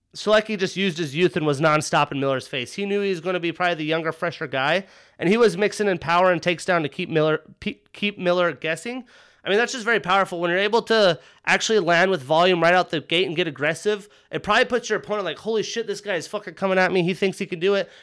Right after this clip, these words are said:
And then they take you down, and you're like, "Fuck, dude, now I'm on my back." And you're trying to use all this energy to get off your back. If you don't, you go to round two, try it again. But if they come out again, they're just, you know,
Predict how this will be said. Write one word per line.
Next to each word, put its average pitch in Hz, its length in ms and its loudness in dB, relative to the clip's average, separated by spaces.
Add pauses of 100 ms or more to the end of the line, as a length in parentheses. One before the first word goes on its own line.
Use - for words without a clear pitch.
And 214 100 2
then 226 100 4
they 208 120 2
take 214 260 0
you 190 80 -6
down, 185 260 2
and 185 80 0
you're 175 100 0
like, 156 160 -2
"Fuck, - 300 2
dude, 165 140 0
now 175 160 2
I'm 185 120 2
on 180 100 0
my 175 100 0
back." 156 360 -2 (220)
And 185 100 -6
you're 180 80 0
trying 208 240 0
to 208 60 0
use 190 200 -4
all 214 320 4
this 233 160 2
energy 202 400 2
to 175 80 -2
get 175 140 0
off 175 200 2
your 175 80 0
back. 175 360 2 (580)
If 202 180 0
you 220 80 0
don't, 202 300 4
you 185 80 -4
go 190 160 2
to 190 40 2
round 185 260 2
two, 202 120 -2
try 196 180 0
it 180 60 2
again. 185 320 0 (220)
But 190 100 2
if 202 80 0
they 220 120 2
come 226 180 -2
out 220 160 6
again, 208 260 4
they're 202 80 4
just, 180 240 -4
you 180 140 0
know, 160 200 2